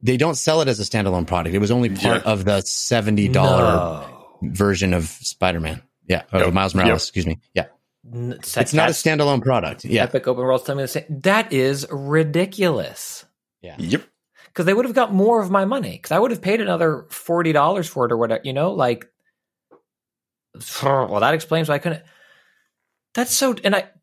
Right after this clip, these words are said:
Speaker 3: could I buy the re-, the, the big collection one if I wanted to now? I don't know if I, anyway, that's really dumb.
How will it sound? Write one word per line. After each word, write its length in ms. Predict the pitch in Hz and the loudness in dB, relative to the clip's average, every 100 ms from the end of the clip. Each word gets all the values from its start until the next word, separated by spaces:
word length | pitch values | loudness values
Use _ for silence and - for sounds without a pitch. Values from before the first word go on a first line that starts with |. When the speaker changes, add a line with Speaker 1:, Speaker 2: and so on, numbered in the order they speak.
| _ | _
Speaker 3:
could 120 | - | -2
I 60 | 180 | 0
buy 360 | 156 131 156 190 | 2 2 2 2
the 280 | 190 151 - _ - | 2 0 -6 _ -8
re-, 220 | 165 160 160 | 0 0 0
the, 240 | - 143 - | -2 -4 -4
the 80 | 147 | -4
big 240 | 131 147 | -2 -2
collection 420 | 147 139 156 - 202 | 0 0 0 -2 -2
one 140 | 208 | -2
if 100 | 208 | 0
I 60 | 208 | 0
wanted 280 | 208 214 | 0 -2
to 160 | - 220 | -4 -4
now? 320 | 220 226 262 | -2 -4 -6
I 80 | - | -4
don't 100 | 165 | -2
know 80 | 170 | -2
if 120 | 170 | -2
I, 120 | 196 196 | -6 -4
anyway, 500 | 156 127 78 85 113 - | -2 -2 -2 -6 -8 -4
that's 320 | 254 - - | -4 -4 -4
really 260 | 139 123 | 0 2
dumb. 360 | 139 160 117 101 | 2 2 0 -6